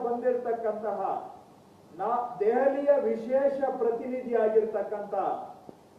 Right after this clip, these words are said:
ಟಿ ವಿ ಜಯಚಂದ್ರರವರು ಸೆಪ್ಟೆಂಬರ್ ಹದಿನಾರನೇ ತಾರೀಕು ಬರೆದಿರುವಂತಹ ಪತ್ರ ಕೇಂದ್ರ ಸರ್ಕಾರಕ್ಕೆ.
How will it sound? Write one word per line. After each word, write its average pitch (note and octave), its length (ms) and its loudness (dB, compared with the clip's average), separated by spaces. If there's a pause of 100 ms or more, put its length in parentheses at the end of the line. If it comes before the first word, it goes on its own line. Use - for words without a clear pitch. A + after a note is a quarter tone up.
(160)
ಟಿ C#4 180 -2
ವಿ D4 320 -2
ಜಯಚಂದ್ರರವರು B3 1400 6 (840)
ಸೆಪ್ಟೆಂಬರ್ C4+ 680 0 (140)
ಹದಿನಾರನೇ C#4 760 2
ತಾರೀಕು A#3 520 4
ಬರೆದಿರುವಂತಹ G#3+ 760 6
ಪತ್ರ F#3 420 -2
ಕೇಂದ್ರ F3+ 420 -2 (100)
ಸರ್ಕಾರಕ್ಕೆ. D3 840 -4